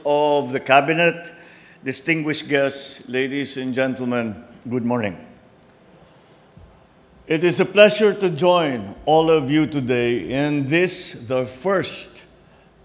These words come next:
D N R Multi-Stakeholder Forum. It is an important initiative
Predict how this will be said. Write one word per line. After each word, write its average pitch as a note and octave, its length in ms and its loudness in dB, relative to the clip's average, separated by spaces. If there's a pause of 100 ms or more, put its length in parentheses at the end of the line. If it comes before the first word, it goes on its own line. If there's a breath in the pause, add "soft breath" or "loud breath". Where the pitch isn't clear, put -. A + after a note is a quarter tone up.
(140)
D E3 320 4
N E3 200 0
R C#3+ 280 2
Multi-Stakeholder C#3+ 1200 -2
Forum. G#2 580 -6 (200)
It A#2 180 -14
is C3 160 -10
an B2 140 -8
important C#3 720 -6
initiative C3+ 640 -4